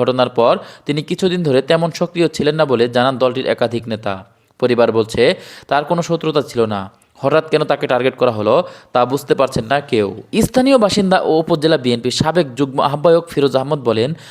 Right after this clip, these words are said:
জানে আলম তার একই বাড়ির বাসিন্দা। মোটরসাইকেল আরোহীরা তাকে এলোপাতাড়ি গুলি করে পালিয়ে যায়। এতে জানে আলমের বুকে ও শরীরে বিভিন্ন স্থানে গুলি লাগে। তিনি ইউনিয়ন যুবদলের সাবেক সাধারণ সম্পাদক এবং উপজেলা যুবদলের সাবেক যুগ্ম আহ্বায়ক ছিলেন বলেও জানান ফিরোজ আহমদ।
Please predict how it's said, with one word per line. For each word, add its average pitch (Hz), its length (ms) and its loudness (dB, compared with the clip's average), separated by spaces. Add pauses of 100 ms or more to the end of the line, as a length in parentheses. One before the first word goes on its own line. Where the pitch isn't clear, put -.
(160)
জানে 165 220 2
আলম 196 260 2
তার 160 180 2 (100)
একই 170 280 4
বাড়ির 147 260 2
বাসিন্দা। 110 560 -2 (100)
মোটরসাইকেল 202 680 4
আরোহীরা 170 500 2 (220)
তাকে 151 220 0
এলোপাতাড়ি 202 520 4
গুলি 165 220 2
করে 160 180 4
পালিয়ে 131 320 2
যায়। 101 300 -2 (340)
এতে 127 360 2 (240)
জানে 151 200 2
আলমের 160 280 4
বুকে 147 280 0
ও 135 120 6
শরীরে 139 240 0
বিভিন্ন 135 360 -2
স্থানে 160 280 0
গুলি 131 240 2
লাগে। 104 320 -2 (320)
তিনি 185 180 4
ইউনিয়ন 214 480 2
যুবদলের 202 360 4
সাবেক 175 360 0
সাধারণ 175 320 2
সম্পাদক 185 440 0
এবং 131 300 0
উপজেলা 156 380 2
যুবদলের 123 500 2 (380)
সাবেক 175 440 2 (140)
যুগ্ম 139 280 -4
আহ্বায়ক 143 420 2
ছিলেন 123 280 -2
বলেও 113 320 2
জানান 131 280 2
ফিরোজ 143 260 0
আহমদ। 107 360 -4